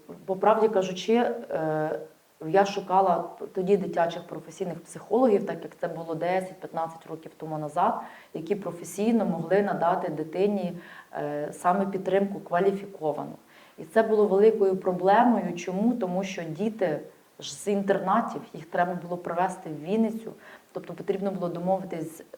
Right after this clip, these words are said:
з мамами фактично цих дітей, щоб дати цей дозвіл. Е, і мами, коли розуміли, що є можливість їм ще фінансово тут нажитись, вони вимагали з мене кошти за дозвіл того, щоб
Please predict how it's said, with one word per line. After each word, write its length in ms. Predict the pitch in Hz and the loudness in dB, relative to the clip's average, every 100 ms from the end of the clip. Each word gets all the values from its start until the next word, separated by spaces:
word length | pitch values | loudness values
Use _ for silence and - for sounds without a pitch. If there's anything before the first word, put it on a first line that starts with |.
| - | -6
з 240 | 156 143 165 - | -6 -6 -6 2
мамами 440 | 202 240 220 180 165 | 8 8 8 4 -2
фактично 520 | - - 170 - 156 | -8 -10 -10 -8 -10
цих 240 | - 160 | -8 -8
дітей, 420 | 160 156 156 151 226 | -8 -4 -2 -2 -6
щоб 240 | - 160 | -12 -2
дати 280 | 160 165 165 | 0 2 -2
цей 420 | 156 - 160 160 - - - | -6 -4 -4 -4 -10 -20 -14
дозвіл. 640 | 156 208 269 - - 143 - - _ - - _ | 4 8 8 6 0 -8 -10 -18 _ -20 -20 _
Е, 220 | - 160 | 0 2
і 560 | 156 - 185 175 180 - 165 | 2 0 -4 -4 -6 -10 -4
мами, 360 | 170 220 214 175 175 | 4 6 4 0 -4
коли 200 | 170 165 | -4 -4
розуміли, 680 | 160 160 170 180 190 147 139 - _ _ _ _ _ | -4 -6 -6 -4 -2 -2 -4 -12 _ _ _ _ _
що 180 | - - | -14 -4
є 160 | 175 185 | 0 0
можливість 760 | 160 156 180 180 156 - - | 0 -2 -2 0 -2 -8 -8
їм 200 | 175 165 - - | -6 -6 -10 -16
ще 240 | - 185 | -2 -2
фінансово 600 | 180 170 160 160 151 151 - | -2 -4 -4 -4 -10 -12 -8
тут 300 | 202 277 - | 0 0 0
нажитись, 840 | 202 190 170 160 147 110 - - _ _ _ - | -2 -2 -2 -2 -2 -6 -12 -20 _ _ _ -10
вони 160 | 165 175 | -4 -2
вимагали 520 | 175 170 170 180 165 | 0 0 2 2 0
з 100 | 165 | -2
мене 220 | 156 147 - | -4 -4 -4
кошти 500 | 185 196 269 - 151 | 2 4 4 0 -6
за 140 | 151 156 | -6 -6
дозвіл 520 | 151 170 185 151 147 | -4 0 0 0 -6
того, 380 | - 151 175 233 | -4 -4 -2 -2
щоб 180 | 226 | -2